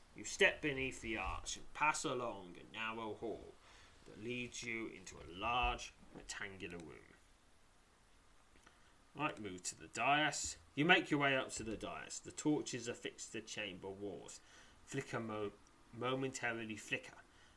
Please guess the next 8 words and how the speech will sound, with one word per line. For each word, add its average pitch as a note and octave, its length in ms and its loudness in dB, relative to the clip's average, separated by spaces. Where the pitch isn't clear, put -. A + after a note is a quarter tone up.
and F#2+ 160 -18
dim G#2+ 180 0
before - 340 -10
suddenly G2+ 460 -2
flaring F#2+ 520 -2
back - 220 -4
to - 140 -6
life. - 480 -6